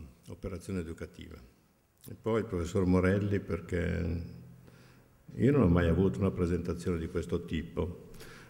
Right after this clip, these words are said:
così colta, così anche drammatica nel suo genere.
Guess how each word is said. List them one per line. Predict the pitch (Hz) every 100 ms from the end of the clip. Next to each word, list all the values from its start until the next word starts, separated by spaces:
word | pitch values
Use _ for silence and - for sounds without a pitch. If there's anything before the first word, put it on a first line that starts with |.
| - - -
così | 92 85 82
colta, | - 92 104 - 98
così | - 90 85 90 85 85 85 85 85 82 - - -
anche | 107 101 101
drammatica | 92 87 92 87 82 87 85
nel | 87 82
suo | 87 85
genere. | 85 85 90 92